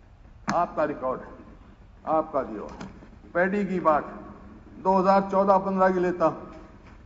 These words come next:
cost of production कितनी निकाली गई, अठारह सौ छियासी रुपए, और आपका state ने कितना recommend किया,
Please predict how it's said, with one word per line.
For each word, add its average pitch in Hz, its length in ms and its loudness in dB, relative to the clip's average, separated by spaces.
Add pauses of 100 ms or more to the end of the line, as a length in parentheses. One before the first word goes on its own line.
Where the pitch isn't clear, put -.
cost 202 240 4
of 202 160 2
production 202 480 -2
कितनी 202 300 -4
निकाली 214 380 2
गई, 226 180 2 (720)
अठारह 190 360 2
सौ 202 120 4
छियासी 202 400 2
रुपए, - 320 -2 (920)
और 220 500 6 (1500)
आपका 196 480 4 (540)
state 226 360 2
ने 226 120 2
कितना 202 280 4
recommend 208 440 0
किया, 220 240 4